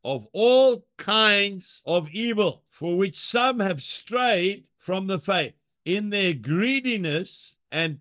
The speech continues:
pierced themselves through with many sorrows." I want to qualify something right at the beginning. To be rich, to have lots of money is not a sin.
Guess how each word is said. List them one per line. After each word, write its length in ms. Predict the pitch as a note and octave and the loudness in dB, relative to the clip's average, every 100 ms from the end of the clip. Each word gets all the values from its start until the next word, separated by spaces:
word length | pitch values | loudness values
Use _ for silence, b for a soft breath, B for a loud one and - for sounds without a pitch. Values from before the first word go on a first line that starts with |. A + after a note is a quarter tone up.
| _ | _
pierced 500 | G#3+ C#4+ C#4+ - - | -6 -2 -2 -2 -4
themselves 960 | F#3 D#3+ B2+ F3 E3+ E3 E3 C#3 - - | -4 -4 -6 -4 -2 0 -2 -8 -16 -18
through 600 | - A#3+ B3+ G#3 F#3 F3+ _ | -2 2 4 4 2 -2 _
with 280 | - C3+ G2 | -8 -6 -6
many 640 | A2 C#3+ F3+ F#3 F3+ D3+ - | -4 0 2 2 0 -2 -8
sorrows." 1000 | - - D#3 D#3+ E3 D#3 C3+ F#2+ - - _ _ _ _ | -18 -8 -4 0 2 2 2 -2 -12 -20 _ _ _ _
I 80 | - | -2
want 240 | G3+ C4+ | 0 0
to 180 | B3 A3+ | -2 -6
qualify 680 | D3+ G3+ A3 G#3+ G3 F3+ E3 | -4 -2 2 0 0 0 0
something 440 | - F3 D3 D#3+ | 0 -4 -2 -4
right 240 | B2+ C#3+ F3 | -2 -2 -2
at 120 | D3+ | -4
the 100 | A#2 | -6
beginning. 540 | G#2+ A#2 F#3 E3 D#3+ - _ | -8 0 0 0 -4 -10 _
To 100 | E3 | -8
be 200 | F3 A#3 | -2 0
rich, 560 | G#3+ A#3+ B3 - - - _ _ | 2 2 0 -6 -10 -14 _ _
to 80 | E3 | 0
have 240 | F3+ G3+ | 4 4
lots 240 | F#3 A3+ F3+ | 4 2 0
of 100 | F3+ | -2
money 380 | F#3+ A3 A3 F3+ | 2 2 2 0
is 160 | A#2+ | -2
not 200 | D#3+ G#3 | 0 2
a 100 | G#3+ | 0
sin. 420 | D3+ G#3+ G#3+ D#3+ | 0 0 -2 -4